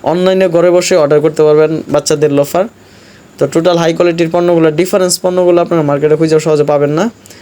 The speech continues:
টোটাল ডিফারেন্স পণ্য, এগুলো হাই কোয়ালিটির ডিফারেন্স পণ্য, বিশটার উপরে মডেল, বিশটার উপরে মডেল, totally ডিফারেন্স। তো যারা অর্ডার করতে চান, একদম সীমিত সময়ের মধ্যে অর্ডার করতে হবে। তাছাড়া আমাদের কাছে বিভিন্ন ধরনের স্যান্ডেল কালেকশন দেওয়া থাকবে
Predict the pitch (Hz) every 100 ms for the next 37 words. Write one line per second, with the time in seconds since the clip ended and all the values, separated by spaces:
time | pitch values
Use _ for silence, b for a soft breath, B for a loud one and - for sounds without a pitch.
0 | B - 165 180 175 180 165 131 - 117
1 | 104 107 113 123 139 151 151 170 170 -
2 | - 156 160 156 156 - 156 160 147 -
3 | 156 190 - 190 190 196 208 208 170 113
4 | 104 - - 135 143 175 180 - 180 185
5 | 180 185 165 131 143 147 _ B B B
6 | - 170 180 175 170 165 135 117 - B
7 | B B - 135 139 147 143 156 156 165
8 | 170 170 165 165 - 180 185 196 180 190
9 | 190 196 190 185 185 180 170 170 175 175
10 | 180 175 170 180 147 139 143 143 147 147
11 | 147 151 156 165 160 160 160 156 139 147
12 | 151 156 147 151 147 147 151 151 147 160